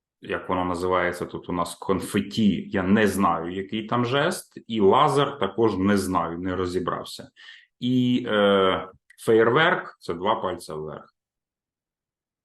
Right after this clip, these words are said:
Ну, ось така, така ось забавка, така іграшка. Ну, скажу, в принципі, е,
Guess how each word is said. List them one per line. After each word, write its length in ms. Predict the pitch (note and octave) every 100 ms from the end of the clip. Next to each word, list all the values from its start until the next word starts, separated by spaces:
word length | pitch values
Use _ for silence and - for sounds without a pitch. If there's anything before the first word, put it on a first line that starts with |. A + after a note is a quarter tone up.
| -
Ну, 280 | A2 C3 B2
ось 160 | G2+
така, 360 | - A2 B2 A#2
така 360 | - G2 B2+ A2+
ось 180 | G2
забавка, 600 | F2+ F#2+ G#2+ D3+ D3+ - -
така 440 | F#2+ - A2 -
іграшка. 500 | A2 F2+ F2 - -
Ну, 180 | - G3+
скажу, 400 | - - A2+ G2
в 60 | -
принципі, 580 | - F#3+ G3+ - G#3+ G3 - - - _ -
е, 720 | G#2+ G2+ F#2+ F2+ F2+ F2+